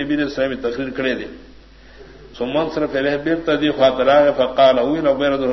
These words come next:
لولا ان تروا، چې تاسو دا ګمان یا دا یقین نه کړئ، ان ما بی، هغه څه چې متصرف په هغه سره چې هغه طول د صلات دی، دا د وجه د ګبراهټ نه دی، جزاء من الموت، د وجه د ګبراهټ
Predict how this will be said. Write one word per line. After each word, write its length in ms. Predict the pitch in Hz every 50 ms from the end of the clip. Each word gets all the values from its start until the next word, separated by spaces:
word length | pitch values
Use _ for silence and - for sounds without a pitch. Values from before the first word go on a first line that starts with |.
| 131 151
لولا 380 | 170 180 180 170 170 170 165
ان 80 | 156 151 147 - -
تروا، 360 | 135 127 131 143 156 156 131 - - - - - - - - - - - - - - - -
چې 320 | 107 113 117 135 131 131
تاسو 300 | 139 165 170 170 170 165
دا 200 | 151 139 165 175 185 180 -
ګمان 340 | 175 170 170 175 175 175 170
یا 120 | 147 139
دا 100 | 143 139 135 135
یقین 260 | 131 - 160 156 165
نه 100 | 185 196 185
کړئ، 320 | 190 180 175 170 156 143 147
ان 140 | 151 151 147 143 139
ما 200 | 135 139 135 131
بی، 300 | 127 135 156 170 170 160 - -
هغه 200 | 147 156 175 180 180
څه 60 | 190 180 175
چې 40 | 170
متصرف 640 | 160 156 156 139 - - 131 127 - 170 170 180 165 -
په 60 | 151
هغه 220 | 135 131 139 151
سره 200 | 151 - - 165
چې 120 | 160 - 143
هغه 400 | 131 127 139 147 147 139 127 120 - - - - - - - - - - - - - - - - - - -
طول 220 | - 151 175 180 180
د 120 | 165 156 -
صلات 420 | - 139 139 143 139 139 135 - -
دی، 140 | 120 104 101 - - - - - - - - - -
دا 140 | - 127 139 139
د 60 | 139
وجه 220 | 139 143 143 139
د 160 | 131 127 123
ګبراهټ 420 | 127 127 123 120 117 123 139 170 170 -
نه 80 | 175 170 170
دی، 100 | 170 170 160 - - - -
جزاء 260 | 120 127 127 151 165 160
من 140 | 156 156
الموت، 280 | 139 139 139 131 117 -
د 40 | 127
وجه 220 | 143 151 151 143
د 40 | 139 135
ګبراهټ 320 | 135 135 131 127 143 160